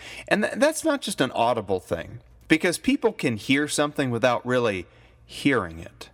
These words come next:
They can hear the noise, they can hear the words, but the words don't penetrate. We must not have stubborn ears, as it says in Zechariah seven, verse eleven in the Old Testament,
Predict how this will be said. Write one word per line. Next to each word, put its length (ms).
They 120
can 200
hear 400
the 200
noise, 640
they 180
can 200
hear 240
the 180
words, 580
but 140
the 100
words 480
don't 320
penetrate. 840
We 260
must 280
not 460
have 280
stubborn 920
ears, 420
as 120
it 80
says 240
in 100
Zechariah 840
seven, 440
verse 220
eleven 260
in 80
the 80
Old 220
Testament, 480